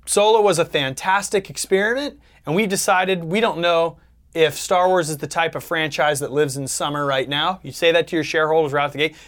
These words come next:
Nobody's stupid. They can put that together, right? Cool. Or you don't even need to do that. You don't even need to eat the crow. First thing you do, the moment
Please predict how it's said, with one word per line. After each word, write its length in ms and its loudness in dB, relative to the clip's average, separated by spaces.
Nobody's 360 2
stupid. 520 0
They 140 0
can 160 -4
put 200 2
that 200 0
together, 460 -4
right? 380 -2
Cool. 420 2
Or 160 6
you 80 4
don't 140 4
even 160 0
need 160 4
to 80 0
do 140 2
that. 260 0
You 80 0
don't 100 2
even 200 -2
need 60 -6
to 60 -8
eat 160 -4
the 80 -4
crow. 460 2
First 380 2
thing 120 0
you 120 2
do, 240 2
the 100 2
moment 920 2